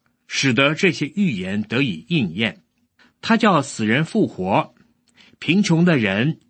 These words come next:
有福音传给他们。他在应验神的国度的种种方面。因此，他的工作就是一个见证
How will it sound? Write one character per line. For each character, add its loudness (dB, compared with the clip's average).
有 2
福 -6
音 2
传 -6
给 -8
他 -8
们。 -8
他 0
在 -2
应 4
验 2
神 -6
的 -2
国 -8
度 -2
的 -10
种 0
种 -4
方 -6
面。 -6
因 4
此， 0
他 0
的 2
工 2
作 -2
就 2
是 -8
一 -12
个 -6
见 -4
证 -8